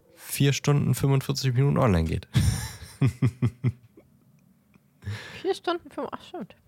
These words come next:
Speaker 1: Ja. <laughs> Elli, vielen Dank für die Aufnahme und für das Zusammenfassen des Kapitels.
Speaker 2: Ja, ebenso, danke.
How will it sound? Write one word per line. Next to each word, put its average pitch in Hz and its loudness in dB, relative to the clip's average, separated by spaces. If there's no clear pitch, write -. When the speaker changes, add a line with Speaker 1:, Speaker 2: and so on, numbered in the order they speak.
Speaker 1:
Ja. 113 2
<laughs> - -2
Elli, 139 4
vielen 151 2
Dank 147 2
für - -4
die 117 2
Aufnahme 135 2
und 110 4
für 107 2
das 104 -2
Zusammenfassen 98 0
des 95 -2
Kapitels. 101 -4
Speaker 2:
Ja, 185 -2
ebenso, 202 -2
danke. 220 -2